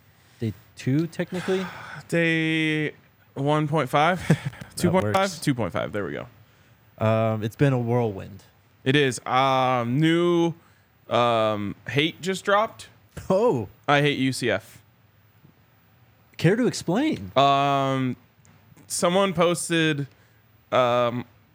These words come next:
Speaker 2: like, it was like, Barstool
Speaker 1: Oh.
Speaker 2: Big Twelve was like, "Who has the better
Speaker 1: <laughs>
Speaker 2: black and gold?" And their fans are just delusional, man.
Speaker 1: Yep.
Speaker 2: They think they have the better black and gold. Also,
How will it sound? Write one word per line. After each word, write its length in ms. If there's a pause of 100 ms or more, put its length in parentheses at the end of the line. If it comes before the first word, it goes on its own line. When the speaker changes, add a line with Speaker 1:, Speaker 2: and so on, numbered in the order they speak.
(220)
Speaker 2:
like, 160
it 80
was 100
like, 140
Barstool 440
Speaker 1:
Oh. 40
Speaker 2:
Big 140
Twelve 180
was 100
like, 140
"Who 160
has 240
the 80
better 640
Speaker 1:
<laughs> 40
Speaker 2:
black 280
and 120
gold?" 460 (840)
And 840 (520)
their 160
fans 400
are 100
just 180
delusional, 580
man. 280 (140)
Speaker 1:
Yep. 280 (280)
Speaker 2:
They 100
think 200
they 100
have 120
the 60
better 220
black 300
and 80
gold. 200 (360)
Also, 500